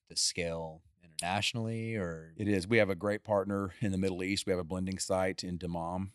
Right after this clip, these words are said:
Speaker 2: in Saudi Arabia.
Speaker 1: Okay.
Speaker 2: So we, we do do some work in Saudi Arabia. covid really punched that business in the mouth.
Speaker 1: Yeah,
Speaker 2: And
Speaker 1: I
Speaker 2: it's
Speaker 1: bet.
Speaker 2: starting to come back. Um, we actually just got to meet with our, our partners over there, and, and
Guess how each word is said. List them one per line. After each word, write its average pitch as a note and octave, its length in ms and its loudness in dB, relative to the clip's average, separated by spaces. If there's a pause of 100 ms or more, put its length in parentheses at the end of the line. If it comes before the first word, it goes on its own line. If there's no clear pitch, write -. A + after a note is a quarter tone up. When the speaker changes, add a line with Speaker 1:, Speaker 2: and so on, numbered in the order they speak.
(100)
Speaker 2:
in F#2 120 -6
Saudi F2+ 280 2
Arabia. F2 400 0
Speaker 1:
Okay. G#2+ 200 0
Speaker 2:
So G2 220 2
we, F2+ 220 0
we F#2+ 160 -2
do F2+ 200 -2
do F#2 100 -2
some F#2 200 -4
work F2+ 180 -2
in F2 80 -6
Saudi F2 260 0
Arabia. E2+ 480 -2 (340)
covid G#2 420 4
really F#2 340 0
punched F2+ 340 -6
that E2 160 -4
business E2+ 320 -4
in D#2+ 80 -10
the D#2 60 -10
mouth. D2+ 320 -10
Speaker 1:
Yeah, F2+ 180 2
Speaker 2:
And E2+ 100 2
Speaker 1:
I F2 40 4
Speaker 2:
it's E2+ 120 -4
Speaker 1:
bet. F2+ 40 -2
Speaker 2:
starting F#2+ 320 6
to F#2 80 -4
come F2 260 -4
back. E2+ 520 -4
Um, D#2+ 420 -6 (280)
we F#2 60 2
actually F#2 240 2
just F2 280 -4
got E2+ 200 0
to F2 80 -8
meet E2+ 160 -4
with E2 100 -8
our, E2 240 -2 (180)
our F2 120 -2
partners E2 420 -4
over D#2+ 160 -10
there, D#2+ 240 -6
and, D2+ 180 -10
and D#2+ 180 -10